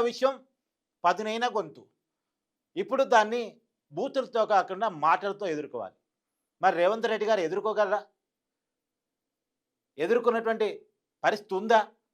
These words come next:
నిజంగా తెలంగాణ గ్రామాల్లో రైతాంగం యొక్క పరిస్థితి మెరుగ్గా ఉందా అంటే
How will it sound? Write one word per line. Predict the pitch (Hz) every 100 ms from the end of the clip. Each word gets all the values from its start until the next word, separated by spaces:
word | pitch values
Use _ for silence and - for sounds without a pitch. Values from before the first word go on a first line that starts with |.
| _ _ _ _ _ -
నిజంగా | 165 240 247 240 214
తెలంగాణ | 226 233 226 226 190
గ్రామాల్లో | 190 226 254 247 247 240
రైతాంగం | 208 208 226 226 226
యొక్క | 214 202 190
పరిస్థితి | 196 - 196 190 - _ _
మెరుగ్గా | 151 190 202 240 220 196
ఉందా | 202 202 - _ _ _ _ _ _ _ _ _ _ _ _ _ _ -
అంటే | 156